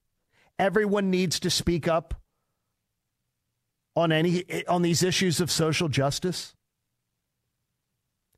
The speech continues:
So, of course, I waited to see what, you know, my man Malcolm Jenkins was gonna do. And Malcolm, thank you very much.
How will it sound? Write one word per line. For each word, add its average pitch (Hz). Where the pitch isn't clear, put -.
So, 254
of 190
course, -
I 165
waited 208
to 147
see 175
what, 147
you 139
know, 165
my 160
man 190
Malcolm 170
Jenkins 165
was 117
gonna 131
do. 139
And 160
Malcolm, 151
thank 175
you 156
very 160
much. 165